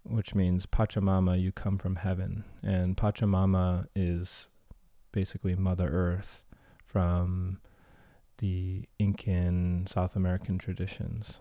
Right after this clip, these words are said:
So it's singing to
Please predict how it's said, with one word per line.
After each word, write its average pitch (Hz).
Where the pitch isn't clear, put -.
So 98
it's -
singing 123
to 95